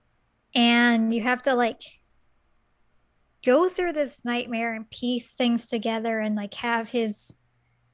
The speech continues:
um, memories basically reconstructed. And you realize that the headspace this whole time has been him, like, basically retreating into himself and trying to, like, repress memories. Um,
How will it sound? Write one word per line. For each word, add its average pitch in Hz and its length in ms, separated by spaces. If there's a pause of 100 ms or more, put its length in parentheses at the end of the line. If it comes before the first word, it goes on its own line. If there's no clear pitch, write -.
(260)
um, 233 480 (180)
memories 233 920 (840)
basically 233 320
reconstructed. 226 960 (400)
And 262 120
you 262 100
realize 311 360
that 247 140
the 240 60
headspace 262 560
this 233 180
whole 240 200
time 233 360
has 220 180
been 220 240
him, 226 500 (220)
like, 214 380
basically 226 480
retreating 220 500
into 214 220
himself 226 500
and 220 160
trying 214 400
to, 220 480 (400)
like, 214 160
repress 214 720
memories. 294 800 (760)
Um, 226 480